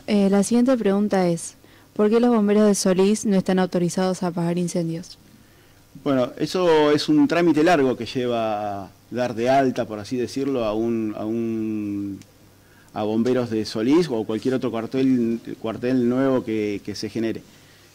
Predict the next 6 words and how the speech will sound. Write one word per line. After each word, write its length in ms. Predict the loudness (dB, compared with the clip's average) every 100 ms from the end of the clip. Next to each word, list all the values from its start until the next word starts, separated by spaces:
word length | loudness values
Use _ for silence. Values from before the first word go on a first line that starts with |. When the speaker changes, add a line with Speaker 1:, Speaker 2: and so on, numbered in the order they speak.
| _
Speaker 2:
Eh, 580 | -8 -6 -6 -6 -8 -12 -16 -8
primero 340 | -2 0 0
tiene 760 | 2 2 2 2 0 0 -4 -8 -14
cierta 540 | -14 -4 -4 -2 -2
documentación 1040 | -2 -2 -4 -6 -6 -10 -4 -2 2 0
y, 160 | 0 -4